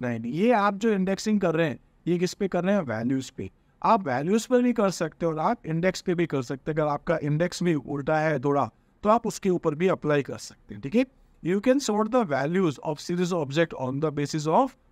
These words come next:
values पे भी कर सकते हो और इंडेक्सेस भी कर सकते हैं। इसके लिए एक एग्जांपल देखिए, हमने क्या कर दिया दोस्तों, यहाँ लिखा है टू, थ्री,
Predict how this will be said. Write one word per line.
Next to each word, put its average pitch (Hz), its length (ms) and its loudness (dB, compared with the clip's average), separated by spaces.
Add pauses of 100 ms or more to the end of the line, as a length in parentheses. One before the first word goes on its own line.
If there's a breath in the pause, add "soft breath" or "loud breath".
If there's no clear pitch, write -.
(140)
values 123 500 -2
पे 202 140 -2
भी 214 100 2
कर 214 160 2
सकते 202 300 -6
हो 202 60 0
और 277 300 2 (300)
इंडेक्सेस 196 600 0
भी 151 80 0
कर 135 180 0
सकते - 340 -12
हैं। 98 200 -6 (380)
इसके 214 220 2
लिए 226 100 4
एक 214 80 2
एग्जांपल 196 460 0
देखिए, 214 340 2 (320)
हमने 196 240 0
क्या 220 180 2
कर 214 140 -4
दिया 214 200 0
दोस्तों, 190 320 -2
यहाँ 196 140 0
लिखा 175 260 0
है 196 180 0 (220)
टू, 196 280 -2 (260)
थ्री, 185 300 0